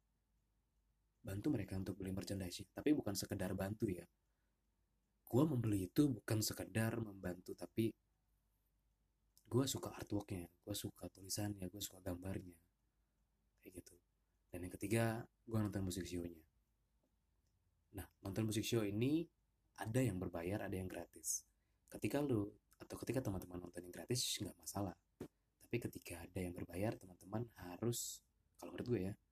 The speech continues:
harus mau gitu, atau harus mau bayar.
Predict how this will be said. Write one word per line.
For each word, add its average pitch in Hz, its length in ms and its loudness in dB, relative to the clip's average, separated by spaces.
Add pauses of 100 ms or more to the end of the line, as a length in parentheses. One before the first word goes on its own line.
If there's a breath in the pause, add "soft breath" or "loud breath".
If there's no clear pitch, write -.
(540)
harus - 480 -4
mau 117 240 2
gitu, 92 200 -12 (120)
atau 98 160 -6
harus 95 240 -4
mau 87 80 -20
bayar. 95 400 0